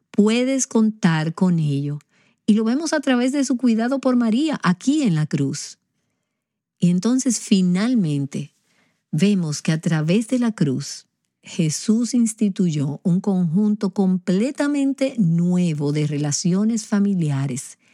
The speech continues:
en la tierra. Un nuevo conjunto de relaciones que no estaban basadas en la biología ni en los lazos sanguíneos,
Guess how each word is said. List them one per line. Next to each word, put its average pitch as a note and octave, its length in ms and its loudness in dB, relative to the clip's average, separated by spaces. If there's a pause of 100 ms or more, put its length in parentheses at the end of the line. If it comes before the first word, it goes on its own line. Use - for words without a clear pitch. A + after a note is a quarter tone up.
(220)
en - 140 2
la C#3 140 -2
tierra. C3 580 -6 (720)
Un G#3+ 280 4
nuevo C4+ 340 0
conjunto C4 480 2
de B3 80 2
relaciones F#3 760 0 (100)
que G3+ 180 2
no G#3+ 100 2
estaban D#4+ 480 0
basadas A3 720 0 (460)
en D#4+ 180 2
la D4+ 100 2
biología G3+ 960 0
ni B3+ 220 2
en D#4 140 -2
los G#3 180 2
lazos F#3+ 340 0
sanguíneos, F3+ 1000 0